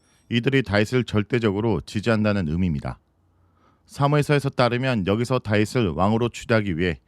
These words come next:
온 이스라엘 사람들은 사울의 아들 이스보셋을 지지하던 인물들입니다. 이들은 이스보셋이 죽은 후 다윗에게 와서 자신들을 박대하지 말고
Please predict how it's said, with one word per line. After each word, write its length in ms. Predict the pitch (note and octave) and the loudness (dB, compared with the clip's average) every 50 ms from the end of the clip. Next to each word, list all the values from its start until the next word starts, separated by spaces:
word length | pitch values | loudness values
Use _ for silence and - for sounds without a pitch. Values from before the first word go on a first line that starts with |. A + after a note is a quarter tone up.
| _ _ _ _ _ _ _ - | _ _ _ _ _ _ _ -2
온 200 | G#2 A#2+ B2 G#2+ | 0 0 2 0
이스라엘 240 | G#2 G2+ A2 B2+ B2 | 0 0 0 0 0
사람들은 640 | A2+ - B2+ A#2+ A#2 G#2+ F2+ F2 G#2 G2 D2+ A#1+ - _ _ _ _ _ _ _ _ _ | 0 -2 -2 0 0 0 0 -2 -2 -2 -4 -6 -10 _ _ _ _ _ _ _ _ _
사울의 420 | _ - - C3+ C3 C3 C3 C3 B2+ | _ -4 0 0 2 2 4 4 4
아들 380 | B2 A2+ B2+ B2+ A2+ E2 F2+ - _ _ _ - | 2 2 0 0 -2 -2 -4 -10 _ _ _ -10
이스보셋을 840 | G2+ G2+ - - A#2+ A#2 A#2 G#2+ A#2 G#2+ - - A#2+ G#2+ E2 C2+ - | -10 -8 -8 -6 -4 -4 -2 -2 -2 -4 -2 0 0 0 0 -2 -6
지지하던 520 | - - G#2 E2+ A#2+ A2+ G#2 G#2+ G#2+ G2+ | -10 -10 -4 -2 0 0 0 0 0 -2
인물들입니다. 640 | F2+ F#2 F#2 F2 - D2+ D#2+ C#2+ C2+ C2 - C2 - _ _ _ _ _ _ _ _ _ _ _ _ _ _ _ _ | -2 -2 -2 -4 -4 -6 -8 -10 -10 -12 -14 -16 -18 _ _ _ _ _ _ _ _ _ _ _ _ _ _ _ _
이들은 380 | - A#2+ A#2+ C#3+ C#3 D3 C#3 A2+ | -6 -2 2 2 2 2 2 0
이스보셋이 680 | D#2+ F#2+ F#2+ - B2 C3 B2+ A#2 C3 B2 - C#3 B2+ A2 | -2 -4 -6 -6 -4 -4 -2 -2 -4 -2 0 -2 -2 -2
죽은 380 | - - A2+ F#2+ F#2+ F2+ D#2+ | -2 -4 -4 -2 -2 -2 -2
후 160 | D2+ C2+ - - _ _ _ _ _ _ _ | -2 -4 -6 -12 _ _ _ _ _ _ _
다윗에게 400 | - - G2 G#2 - - G#2+ G#2 | -2 0 0 0 0 -2 -2 0
와서 420 | G2 F2 E2 D2+ - - F2 A2+ B2 - _ _ _ _ _ _ _ | 0 0 -2 -2 -4 -6 -6 -6 -8 -10 _ _ _ _ _ _ _
자신들을 520 | - G2 G2 - A#2+ B2+ A#2+ A#2+ B2+ B2 | -4 -4 -2 -2 -2 -4 -2 0 0 -2
박대하지 560 | G#2+ - A2+ G#2+ - - B2+ A#2 A2+ G#2 G#2+ | -2 -2 -4 -4 -2 0 0 0 0 0 -2
말고 460 | F#2 E2 D#2 D2+ - - G2+ F2 C#2+ | -2 -2 -2 -2 -2 -4 -4 -4 -6